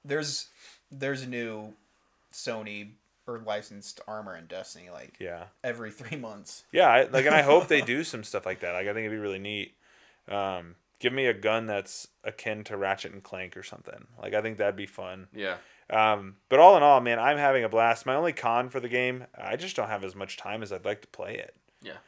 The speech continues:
Speaker 2: I think it's just, it's so good. It runs well. Um,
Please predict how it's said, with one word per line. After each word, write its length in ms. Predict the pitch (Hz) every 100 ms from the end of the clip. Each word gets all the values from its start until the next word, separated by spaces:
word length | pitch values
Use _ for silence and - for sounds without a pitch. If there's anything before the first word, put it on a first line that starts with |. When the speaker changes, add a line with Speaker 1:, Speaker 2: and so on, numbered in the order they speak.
| _ _ -
Speaker 2:
I 560 | 104 104 107 104 71 - _ _
think 220 | - 120 123
it's 220 | 113 -
just, 460 | 147 202 - - - -
it's 220 | 113 -
so 300 | - 143 156
good. 500 | 113 107 110 110 104 _ _
It 160 | - -
runs 340 | 110 127 117
well. 540 | 107 104 101 101 98 _ _ _ _ _ _ _ _ -
Um, 500 | 101 98 92 90